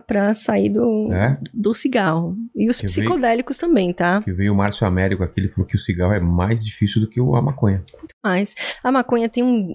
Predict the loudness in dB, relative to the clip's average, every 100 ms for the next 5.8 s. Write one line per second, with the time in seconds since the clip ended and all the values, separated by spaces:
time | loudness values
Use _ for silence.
0 | -2 0 2 0 -2 -6 -2 0 0 0
1 | -2 -2 0 0 0 -2 -2 0 2 0
2 | 0 0 -2 -2 -2 0 0 0 2 2
3 | 0 0 -2 -2 -2 -4 -20 -10 -2 0
4 | 2 2 0 0 0 -2 0 2 0 0
5 | 0 0 0 -2 -2 -2 -2